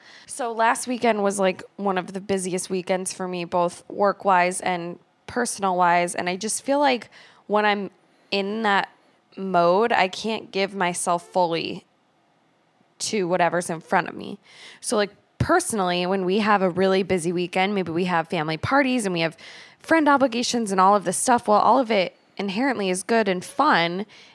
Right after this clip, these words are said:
If I have too much of it, then I'm just worrying about, "Okay, tomorrow we have to do this. We, we can't stay up too late tonight and hang out with friends and, you know,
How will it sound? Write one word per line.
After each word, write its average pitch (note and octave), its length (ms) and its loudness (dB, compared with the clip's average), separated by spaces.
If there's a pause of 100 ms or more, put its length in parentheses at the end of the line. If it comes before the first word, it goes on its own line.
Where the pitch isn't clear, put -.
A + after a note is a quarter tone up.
If G#3 120 0
I G#3 80 2
have A3 240 0
too A#3+ 200 -2
much G#3 300 0
of F3+ 80 0
it, F3+ 140 2
then F#3+ 140 0
I'm F#3+ 100 -2
just F#3+ 160 -6
worrying F#3+ 300 0
about, E3 380 2
"Okay, F#3 200 -4
tomorrow F#3+ 440 4
we F#3 80 2
have F#3+ 60 -6
to - 100 -12
do F3+ 140 -4
this. G3+ 260 2 (280)
We, G3+ 260 -4 (200)
we G3+ 140 -2
can't A#3+ 240 0
stay B3+ 120 2
up A3 100 2
too A3 180 -2
late G3+ 200 2
tonight F#3 360 0
and F#3 100 0
hang F#3 160 -2
out F3+ 140 2
with F3 120 -2
friends F3 440 -2
and, E3 320 -4 (460)
you D#3 120 0
know, F3 220 2